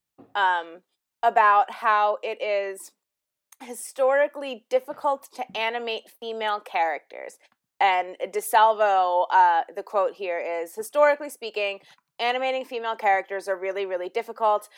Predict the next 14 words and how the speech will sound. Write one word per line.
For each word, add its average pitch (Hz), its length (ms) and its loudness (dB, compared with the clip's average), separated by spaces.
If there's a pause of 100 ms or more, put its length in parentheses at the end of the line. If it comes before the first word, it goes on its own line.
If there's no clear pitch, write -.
(240)
'cause 247 220 2
they 233 140 4
have 247 280 4
to 254 120 -2
go 226 220 4
through 233 280 -4
these 202 300 -10
range 233 420 -4
of 202 160 0
emotions, 202 800 -4
but - 220 0
they're 214 240 2
very, 233 400 4
very, 208 640 0